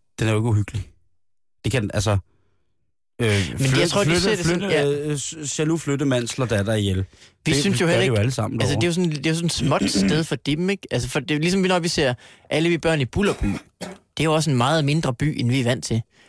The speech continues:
Speaker 2: Men det er lidt hyggeligt, fordi man får det i sådan en koncentreret form. Der er det der på samme måde med The Killing, tror jeg, i U S A. Det er jo, det er jo meget mindre, det hele. Men det er meget spændende, fordi så kan man få det meget mere koncentreret. Det er min teori.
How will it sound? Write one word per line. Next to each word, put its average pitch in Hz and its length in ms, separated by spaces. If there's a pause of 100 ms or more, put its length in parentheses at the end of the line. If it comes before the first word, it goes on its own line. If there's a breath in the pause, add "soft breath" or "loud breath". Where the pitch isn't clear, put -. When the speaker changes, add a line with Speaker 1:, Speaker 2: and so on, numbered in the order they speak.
(120)
Speaker 2:
Men 120 80
det - 60
er - 40
lidt 165 140
hyggeligt, - 340
fordi 131 160
man 123 140
får 147 180
det 131 80
i 120 60
sådan 135 140
en 123 40
koncentreret 123 600
form. - 260 (260)
Der 175 60
er 190 60
det 196 80
der 196 60
på 175 60
samme 180 200
måde 180 120
med 123 300
The 127 80
Killing, 151 300
tror 147 120
jeg, 131 100
i 123 40
U 120 100
S - 80
A. 120 40
Det 120 80 (500 loud breath)
er 202 40
jo, 180 200
det 165 100
er 226 40
jo 240 60
meget 214 240
mindre, 175 500
det 113 140
hele. 120 320 (1500)
Men 120 200
det 139 140
er 143 40
meget 147 280
spændende, 226 600
fordi 139 200
så 160 140
kan 175 80
man 143 120
få - 80
det 160 80
meget 160 180
mere 160 100
koncentreret. 131 640 (1500 loud breath)
Det 156 60
er 139 40
min 143 140
teori. 147 380